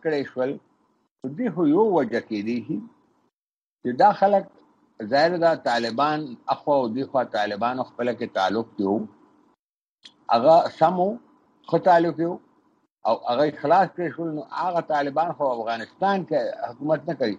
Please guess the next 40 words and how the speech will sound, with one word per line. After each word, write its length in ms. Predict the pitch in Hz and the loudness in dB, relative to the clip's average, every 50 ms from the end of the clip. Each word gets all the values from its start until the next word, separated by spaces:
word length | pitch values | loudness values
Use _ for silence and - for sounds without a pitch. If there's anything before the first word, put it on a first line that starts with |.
| - | -8
خپل 200 | - - 160 - - 131 | -4 -4 -2 -2 0 -2
عملیات 400 | 131 135 135 151 156 151 151 - | 0 2 2 4 2 2 2 2
هر 120 | 131 170 180 | 2 2 4
څه 120 | 160 185 165 135 | 2 -2 -2 -4
چې 60 | 135 - | -6 -4
کوي، 160 | 127 131 139 143 - - _ _ _ _ _ _ _ _ _ _ _ _ _ _ - 110 | -4 -4 -4 -4 -6 -10 _ _ _ _ _ _ _ _ _ _ _ _ _ _ -2 0
هغه 200 | 113 113 143 165 | 0 2 2 2
یې 60 | 165 156 | 2 2
به 40 | 151 | 2
پاکستان 640 | 147 147 143 131 120 - - - 175 175 175 151 | 2 2 2 2 0 -4 0 2 4 6 6 4
ته 120 | 120 123 107 | 2 0 0
راځي. 380 | 101 92 90 85 80 82 80 78 - _ _ _ _ _ _ _ _ _ _ - | 0 0 -2 -4 -8 -18 -20 -20 -20 _ _ _ _ _ _ _ _ _ _ -8
نو 120 | 120 127 127 131 | -6 -4 -2 2
ظاهر 240 | 165 180 190 190 196 | 2 2 2 2 0
ده، 120 | 190 190 180 | 0 0 0
دې 180 | 151 156 170 190 - - 127 | 0 0 -2 -2 -2 -4 -6
اثرات، 440 | - - 160 175 185 170 147 - - 123 | -6 -2 0 0 0 0 -2 -4 -8 -6
دا 80 | 135 131 127 - | -6 -6 -6 -6
ټول 160 | - 196 196 151 135 | -6 -6 -4 -2 -4
اثرات 320 | 127 - - 175 185 175 - - | -4 -4 -2 -2 -2 -2 -4 -6
کتل 320 | 156 143 - - 190 196 190 160 | -8 -6 -4 -2 -2 -2 -2 -2
دي. 100 | 160 170 185 226 - _ _ _ _ _ _ _ - | -4 -4 -6 -8 -14 _ _ _ _ _ _ _ -6
ما 140 | 117 131 156 180 | -4 -2 -2 -2
دا 180 | 180 165 165 131 | 0 0 0 -2
خیال 320 | - - - 117 135 170 | -2 -2 -4 -2 -2 -2
دی 100 | 214 226 170 - | -2 -4 -4 -4
چې 60 | 165 147 - 113 131 | -6 -6 -2 2 2
هغه 240 | 151 165 156 160 180 | 2 2 2 2 0
یې 80 | 175 170 | 0 2
به 80 | 170 160 | 0 0
نور 320 | 131 120 143 202 226 214 185 127 113 113 107 107 110 - _ _ _ _ _ _ _ _ - 107 | 0 2 2 2 4 2 2 0 -4 -10 -16 -18 -20 -20 _ _ _ _ _ _ _ _ -12 -8
همت 380 | 107 110 139 - - - - - | -4 -2 0 0 0 -2 0 2
سره 220 | 180 170 170 170 165 - - | 2 4 6 4 4 2 2
او 80 | 117 113 | 0 -2
کانفیډنس 680 | - - - 165 208 220 185 - 156 143 123 117 110 - | -2 -2 0 2 2 2 0 -2 -4 -6 -6 -6 -8 -6
سره، 180 | - 113 113 101 117 | -4 -4 -4 0 0
زیات 160 | 156 165 151 - | 0 0 0 -2
اعتماد 520 | 131 120 117 - 117 120 156 185 185 - - - | -4 -4 -4 -4 -4 -2 0 0 -2 -2 -2 0
سره 200 | 135 127 131 127 127 - - _ _ _ _ _ _ - | 2 4 4 2 2 0 -8 _ _ _ _ _ _ 2
واپس 360 | 120 127 127 - - 160 | 4 4 4 4 0 -4